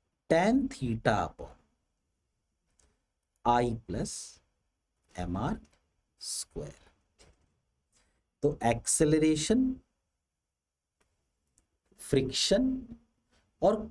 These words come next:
coefficient of friction की मिनिमम वैल्यू, ये तीन चीजें जो है ये हमें समझ में आनी चाहिए। अब इसके बाद एक और छोटा सा पॉइंट देखिए, जब भी कोई ऑब्जेक्ट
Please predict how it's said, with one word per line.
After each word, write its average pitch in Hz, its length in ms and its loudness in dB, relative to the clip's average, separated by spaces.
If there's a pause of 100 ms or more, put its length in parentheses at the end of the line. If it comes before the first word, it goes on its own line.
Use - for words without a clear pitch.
(160)
coefficient 220 800 2
of 262 180 2
friction 156 580 0
की 247 120 2
मिनिमम 131 480 4
वैल्यू, 151 340 -10 (640)
ये 135 280 2 (300)
तीन 269 320 4
चीजें 117 380 0
जो 87 140 -6
है - 160 -16 (960)
ये 170 640 2 (140)
हमें 190 200 2
समझ 135 320 0
में 170 120 2
आनी 92 240 -2
चाहिए। - 280 -20 (720)
अब 262 340 0
इसके - 340 0
बाद - 760 -6
एक 220 180 2
और 202 180 4
छोटा 143 320 2
सा 135 160 -2
पॉइंट 87 440 -10 (1120)
देखिए, 185 260 4
जब 143 300 2
भी 247 140 4
कोई 254 260 2
ऑब्जेक्ट - 680 -6